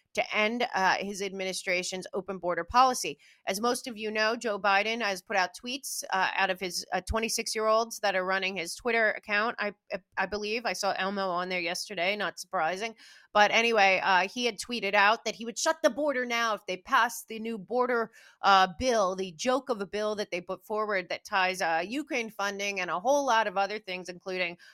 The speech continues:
over a hundred million dollars for families coming into this country, uh, for resettlement. Um, anyway, uh,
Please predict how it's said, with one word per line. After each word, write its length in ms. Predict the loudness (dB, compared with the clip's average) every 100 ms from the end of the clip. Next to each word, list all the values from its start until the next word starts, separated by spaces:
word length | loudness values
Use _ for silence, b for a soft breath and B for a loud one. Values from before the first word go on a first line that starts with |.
| B -4
over 180 | 4
a 100 | 4
hundred 320 | 4 2 -2 -2
million 320 | -2 -2 0
dollars 480 | 6 6 6 2 -4
for 160 | -8
families 560 | 0 2 2 0 -4 -4
coming 300 | -4 -4 -6
into 180 | -8 -8
this 180 | -8
country, 560 | -4 -6 -6 -4 -4 -2
uh, 180 | 0 0 -2
for 100 | -6
resettlement. 800 | -6 -6 -2 2 2 2 -2 -6 _ _ 0
Um, 260 | 2 4 2
anyway, 500 | 2 4 6 6 4 -8 _ _ _ _ _ _ _ -20 B B B 6
uh, 400 | 8 8 6